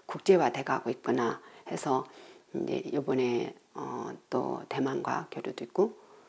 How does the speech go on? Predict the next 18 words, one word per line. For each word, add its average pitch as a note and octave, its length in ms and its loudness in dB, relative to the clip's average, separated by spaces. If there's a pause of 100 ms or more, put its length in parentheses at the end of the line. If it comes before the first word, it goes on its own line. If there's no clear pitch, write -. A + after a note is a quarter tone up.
(240)
또 - 540 0 (340)
티베트, A#3+ 320 6 (580)
티베트 F3+ 280 2
불교가 D3+ 560 0
또 - 80 2
와서, E3 520 0 (360)
여기 D3+ 200 -4
와서 G3+ 460 2 (300)
법회를 - 460 -2
보고 - 340 -4 (160)
우리도 - 280 -6
참여하고, F3+ 680 -2 (680)
또 F3+ 160 -2
미국에 A3 380 10
가 - 180 0
있는 D3+ 420 2
비구니 D#3 360 2
스님들과도 F#3 1500 0